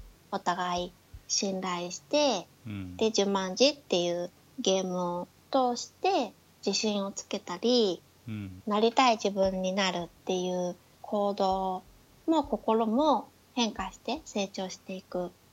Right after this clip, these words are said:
Speaker 1: 様子が描かれていて、
Speaker 2: うん。
Speaker 1: よかったなって思った。
Speaker 2: うん、うん、うん。
Speaker 1: あと、そっか、前作知らないんだよね。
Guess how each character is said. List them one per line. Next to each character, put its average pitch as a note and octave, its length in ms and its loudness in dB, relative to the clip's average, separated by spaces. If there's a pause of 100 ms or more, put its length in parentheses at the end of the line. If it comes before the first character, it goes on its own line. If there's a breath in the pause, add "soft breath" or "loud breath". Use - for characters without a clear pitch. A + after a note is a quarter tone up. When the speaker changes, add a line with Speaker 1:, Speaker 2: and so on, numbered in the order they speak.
(160)
Speaker 1:
様 G3 160 0
子 - 140 -4
が F#3 280 -4
描 G3 220 0
か F#3+ 200 -4
れ F3 120 -6
て - 160 -12
い F3 80 -6
て、 - 320 -8 (160)
Speaker 2:
う A2 60 -10
ん。 F2+ 360 -10 (320)
Speaker 1:
よ G3 100 0
か E3+ 200 -6
っ - 80 -8
た F3+ 120 -6
な D4 220 2
っ E4+ 100 -14
て A3 80 -10
思 F3+ 120 -10
っ - 20 -14 (120)
た。 - 140 -16 (180)
Speaker 2:
う A2 40 -8
ん、 G#2 40 -6
う - 40 -6
ん、 - 20 -8 (960)
う - 20 -6
ん。 A3+ 40 -6
Speaker 1:
あ - 20 -8
と、 F#3+ 460 -4 (500)
そ - 140 -4
っ - 100 -4
か、 G3 340 -6
前 C4+ 180 4
作 A3 280 -8
知 G#3 120 -6
ら G3 140 -4
な G3+ 140 -4
い F#3+ 60 -6
ん F#3+ 40 -10
だ F#3 60 -8
よ F3+ 140 -8
ね。 G#3+ 220 -2